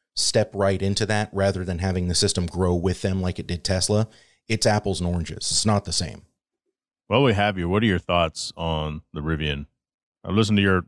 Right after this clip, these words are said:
Speaker 2: your podcast. You did an interview also with a, a female journalist and friend.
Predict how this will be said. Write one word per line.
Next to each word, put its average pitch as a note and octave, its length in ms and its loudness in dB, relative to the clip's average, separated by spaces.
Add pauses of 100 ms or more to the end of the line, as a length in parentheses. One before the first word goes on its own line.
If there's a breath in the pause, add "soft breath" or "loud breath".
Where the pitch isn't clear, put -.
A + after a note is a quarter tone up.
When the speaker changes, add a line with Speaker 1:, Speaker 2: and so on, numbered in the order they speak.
Speaker 2:
your E2+ 300 -2 (120)
podcast. F#2 480 -2
You E2+ 160 -6
did E2 120 -6
an E2 100 -6
interview E2+ 380 -2
also E2+ 420 -2
with E2 180 -2
a, D#2+ 200 -2
a D#2+ 100 -12
female F2 280 -4
journalist E2 460 -6
and E2+ 120 -12
friend. F2 340 -4